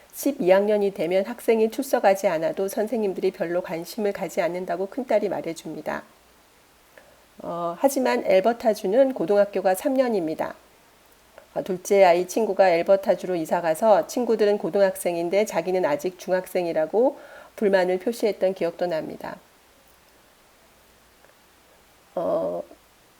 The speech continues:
학교 구조는 초, 중, 고 대부분 비슷한데 교실이 있는 본 건물이 있고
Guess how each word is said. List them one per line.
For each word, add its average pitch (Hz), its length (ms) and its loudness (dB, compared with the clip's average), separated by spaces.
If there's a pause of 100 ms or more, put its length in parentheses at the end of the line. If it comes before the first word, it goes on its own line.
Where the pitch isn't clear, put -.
(420)
학교 285 420 6
구조는 208 680 4 (340)
초, 294 260 6
중, 214 280 2
고 220 180 4
대부분 196 380 -2
비슷한데 196 840 0
교실이 208 420 0
있는 196 320 2
본 196 280 -2
건물이 180 440 -4
있고 202 540 2